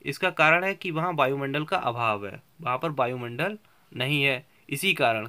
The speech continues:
क्यों? क्योंकि वहाँ पर जितने भी पार्टिकल्स होते हैं वायुमंडल बनाने के लिए, जैसे गैस के मॉलिक्यूल्स होते हैं, वो, अ, जो है, बाहर निकल जाते हैं उसके, अ, अ,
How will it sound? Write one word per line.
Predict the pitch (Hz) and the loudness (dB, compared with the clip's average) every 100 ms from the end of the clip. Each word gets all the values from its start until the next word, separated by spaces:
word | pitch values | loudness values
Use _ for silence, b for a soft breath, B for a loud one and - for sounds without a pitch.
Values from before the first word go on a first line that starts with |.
| - | -4
क्यों? | 175 214 | 0 0
क्योंकि | 185 175 165 185 | -4 -8 -6 -4
वहाँ | 175 175 | -2 0
पर | 190 | 0
जितने | 156 143 175 | -2 0 0
भी | 185 | 0
पार्टिकल्स | 185 143 127 127 185 190 | 0 4 4 2 -2 -2
होते | 151 139 | -2 2
हैं | 143 | 2
वायुमंडल | 135 127 135 139 143 151 | 2 2 2 -2 -2 -2
बनाने | 143 135 139 | 0 0 0
के | 156 | 0
लिए, | 151 | -2
जैसे | 143 160 | 0 -2
गैस | 135 131 151 | 2 2 2
के | - | 0
मॉलिक्यूल्स | 139 123 123 - 160 160 - | -2 -2 -4 -2 -2 -2 -6
होते | 117 135 | -4 0
हैं, | 147 185 - B B B | 0 -2 -8 B B B
वो, | 135 190 165 - 139 | 0 2 2 -2 -4
अ, | 131 | -2
जो | 127 139 | -2 0
है, | 165 120 - B - | 0 0 -4 B -4
बाहर | 123 151 | 2 4
निकल | 165 160 160 | 4 2 4
जाते | 156 151 156 | 4 4 2
हैं | 156 | 2
उसके, | 151 170 156 | 0 2 4
अ, | 135 123 123 - _ _ _ - | 4 0 -6 -12 _ _ _ -8
अ, | 127 123 | -6 -6